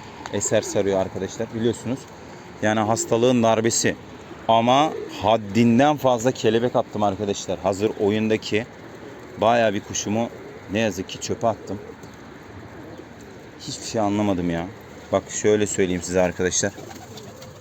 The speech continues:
Şurada olan gerdanlı şuna benzeyen sü-, hafif süslümsü onu attım burada.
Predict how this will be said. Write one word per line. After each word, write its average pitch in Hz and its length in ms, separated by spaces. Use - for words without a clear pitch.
Şurada 107 360
olan 110 340
gerdanlı 104 500
şuna 101 320
benzeyen 98 380
sü-, - 260
hafif 101 280
süslümsü 98 760
onu 98 360
attım 95 420
burada. 90 320